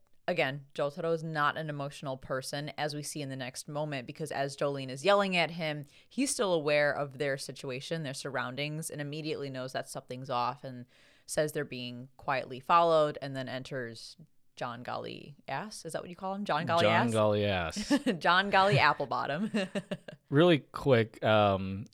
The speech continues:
Speaker 2: as while we're still talking about this moment, um, especially with the flashback. So I think Jolene mentions that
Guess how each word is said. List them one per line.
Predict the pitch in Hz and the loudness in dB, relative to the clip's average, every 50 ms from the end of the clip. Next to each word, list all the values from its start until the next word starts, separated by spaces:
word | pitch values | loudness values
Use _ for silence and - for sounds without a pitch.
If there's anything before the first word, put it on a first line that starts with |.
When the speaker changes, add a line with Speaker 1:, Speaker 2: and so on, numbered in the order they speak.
| _ _ | _ _
Speaker 2:
as | - 120 107 113 | 0 2 2 2
while | 135 143 117 117 113 107 | 2 4 6 6 6 6
we're | 110 107 | 4 2
still | - - - 117 110 104 101 98 95 98 104 - _ _ - | -2 -2 0 2 4 4 4 4 2 -2 -4 -8 _ _ -8
talking | - 101 90 - 104 | -6 -6 -6 -4 -6
about | 95 90 90 90 90 - | -6 -4 -4 -6 -6 -6
this | - 92 85 - - - | -8 -6 -6 -8 -10 -10
moment, | 92 87 85 87 87 87 85 87 85 - - | -10 -8 -8 -8 -8 -8 -8 -10 -10 -6 -4
um, | 101 90 87 92 | -4 -2 -2 -4
especially | 101 - - 104 - - | -2 0 0 2 2 0
with | 101 92 - | -2 -4 -6
the | 90 - | -6 -8
flashback. | - - - - 95 87 87 - - - 98 92 92 - - - _ _ _ _ _ _ - - - | -10 -10 -4 -2 -2 0 -2 -2 -4 -4 -4 -4 -4 -6 -10 -16 _ _ _ _ _ _ -20 -20 -18
So | - - - 113 | -6 -2 0 0
I | 113 | 0
think | 107 - - 120 117 117 113 - - - _ _ _ _ _ _ _ _ _ _ _ _ - | 0 0 0 0 0 0 -2 -6 -12 -20 _ _ _ _ _ _ _ _ _ _ _ _ 2
Jolene | 120 117 127 131 123 | 4 4 4 4 4
mentions | 113 113 113 113 - 120 110 98 101 | 4 2 2 0 -2 -4 -2 0 0
that | 95 90 - | 0 -2 -2